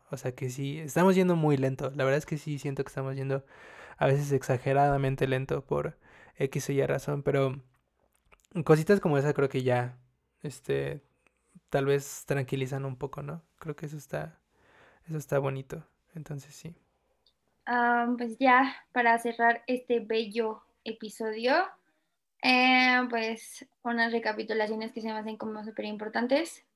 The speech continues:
Speaker 2: Pidan consentimiento en cualquier instancia de su vida, para hablarle a alguien, para sentarse al lado de alguien, para todo, un beso, agarrar la mano, sea su amigue, sea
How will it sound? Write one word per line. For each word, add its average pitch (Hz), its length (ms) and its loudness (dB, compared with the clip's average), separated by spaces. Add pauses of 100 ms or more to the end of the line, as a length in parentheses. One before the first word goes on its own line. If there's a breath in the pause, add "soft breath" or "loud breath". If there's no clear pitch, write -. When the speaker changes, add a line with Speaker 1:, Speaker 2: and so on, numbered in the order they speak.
(100)
Speaker 2:
Pidan 311 540 6
consentimiento 262 840 4
en 269 160 6
cualquier 277 340 4
instancia 285 480 6
de 262 120 6
su 262 100 4
vida, 254 400 8
para 240 200 10
hablarle 285 360 8
a 294 80 12
alguien, 254 360 4
para 233 340 8
sentarse 269 440 6
al 277 60 6
lado 269 180 8
de 240 140 6
alguien, 240 460 6
para 226 500 8 (480 loud breath)
todo, 269 440 12
un 262 140 8
beso, 262 600 8
agarrar 233 480 6
la 240 140 6
mano, 240 640 2
sea 247 320 6
su 247 220 6
amigue, 262 520 6
sea 233 560 6